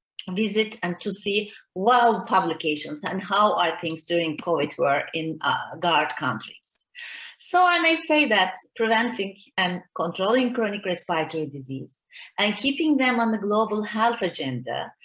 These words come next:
will require the ongoing energies of all involved, all of us in the respiratory community. This is so important.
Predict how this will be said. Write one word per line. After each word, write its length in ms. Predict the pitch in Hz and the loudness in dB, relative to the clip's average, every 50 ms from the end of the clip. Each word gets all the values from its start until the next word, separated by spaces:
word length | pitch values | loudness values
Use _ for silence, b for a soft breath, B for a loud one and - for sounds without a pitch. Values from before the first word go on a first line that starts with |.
| B B B B | B B B B
will 420 | - 190 202 254 302 320 320 285 | -4 0 2 4 4 4 4 4
require 760 | 214 202 202 175 - - - 170 151 143 139 139 143 160 170 - | 4 4 2 0 0 -2 0 0 0 2 0 0 -2 -4 -4 -2
the 140 | 170 180 - - - | 0 0 0 0 0
ongoing 520 | 208 247 254 240 220 220 214 214 208 202 202 | 2 2 2 2 2 2 2 2 0 0 0
energies 640 | - 190 185 180 175 165 156 160 160 156 156 156 - _ - 165 | -2 -2 -2 -2 -2 -6 -6 -8 -8 -8 -8 -10 -10 _ -4 -2
of 160 | 160 156 156 156 - _ | 0 0 -2 -4 -10 _
all 380 | - 208 220 233 254 262 262 240 | 0 4 6 6 8 6 6 6
involved, 600 | - 202 175 160 143 143 131 123 131 127 - - - - - | 4 0 -2 -2 -4 -4 -2 -2 -2 -4 -6 -10 -14 -8 -2
all 220 | - 294 359 320 226 | 0 2 4 4 4
of 80 | 190 | 2
us 380 | 156 123 143 196 202 - - - B B B B B B | 2 2 0 0 -4 -8 -12 -14 B B B B B B
in 160 | 202 214 202 | 0 0 2
the 100 | 185 185 | 2 2
respiratory 720 | 170 185 190 185 - - 175 156 151 151 - 160 156 156 156 | 2 2 2 0 0 -2 0 0 0 0 -2 -2 -2 -2 -2
community. 540 | 156 - 156 151 143 135 123 127 127 139 139 | -2 -6 -8 -6 -4 -6 -6 -6 -6 -6 -6
This 180 | 185 190 190 202 | -6 -8 -6 -6
is 140 | 180 - | -8 -6
so 160 | - - 180 160 | -4 -4 -2 -2
important. 560 | 151 139 135 131 - 107 - - - - | -2 -2 -4 -4 -4 -6 -4 -4 -6 -8